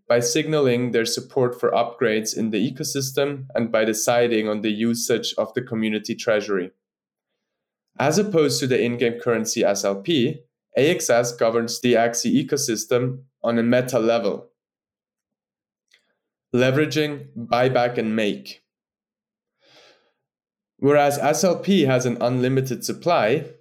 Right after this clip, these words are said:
A X S is limited to a maximum supply of twenty-seven million.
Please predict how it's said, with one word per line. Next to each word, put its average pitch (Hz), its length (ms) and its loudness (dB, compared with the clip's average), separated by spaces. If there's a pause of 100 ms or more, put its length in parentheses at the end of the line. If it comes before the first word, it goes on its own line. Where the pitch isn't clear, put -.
(200)
A 147 160 4
X 135 240 0
S 131 420 2
is 117 160 -4
limited 135 600 0 (160)
to 123 120 0
a 110 40 2
maximum 135 800 0
supply 113 680 0
of - 220 -8
twenty-seven 113 640 0
million. 98 460 -4